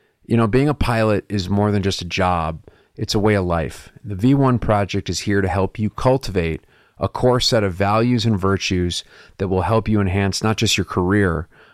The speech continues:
but all aspects of your life. Many of you have reached out and asked about the Lift Effect Mental Skills course for value-based living. While we're not offering that course right now as a standalone course,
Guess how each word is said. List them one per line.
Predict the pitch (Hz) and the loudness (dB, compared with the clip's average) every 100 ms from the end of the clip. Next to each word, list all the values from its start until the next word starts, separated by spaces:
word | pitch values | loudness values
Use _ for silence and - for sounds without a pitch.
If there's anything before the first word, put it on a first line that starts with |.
| - | -8
but | 92 - | -8 0
all | 110 113 - | 2 2 0
aspects | 101 98 - 92 - | -2 -4 -4 -6 -4
of | 85 | -6
your | 85 | -4
life. | 76 71 - - - - | -4 -6 -8 -14 -18 -2
Many | 120 156 | 0 2
of | 147 | 2
you | 139 131 | 2 4
have | 117 95 98 | 2 0 0
reached | 120 - 117 | -2 0 0
out | 107 107 - | 2 0 -2
and | 98 90 - | -4 -4 -2
asked | 104 104 - | -2 -2 -2
about | 95 98 | -2 -2
the | - 92 | -2 -6
Lift | 98 123 110 | -2 -2 -2
Effect | 123 104 107 | -2 0 0
Mental | 107 - 104 | 0 0 -2
Skills | - - 110 107 | -2 0 0 0
course | - 104 95 - | -2 0 0 -4
for | - | -4
value-based | 92 98 98 92 95 92 | -2 0 -2 -4 -6 -4
living. | 87 80 69 _ - - - - | -4 -4 -8 _ -20 -20 -20 -4
While | 113 | 0
we're | 113 | 2
not | 120 143 - | 2 2 0
offering | 120 127 120 127 110 | 0 0 0 0 0
that | 104 - | -2 -4
course | - 110 104 - | -2 0 0 -2
right | 92 98 | -4 -2
now | 92 87 85 80 | -2 -2 -4 -6
as | 101 90 | -6 -4
a | 90 | -4
standalone | - 110 104 98 92 90 | -2 0 2 0 -2 -4
course, | - 92 82 85 | -2 -2 0 -4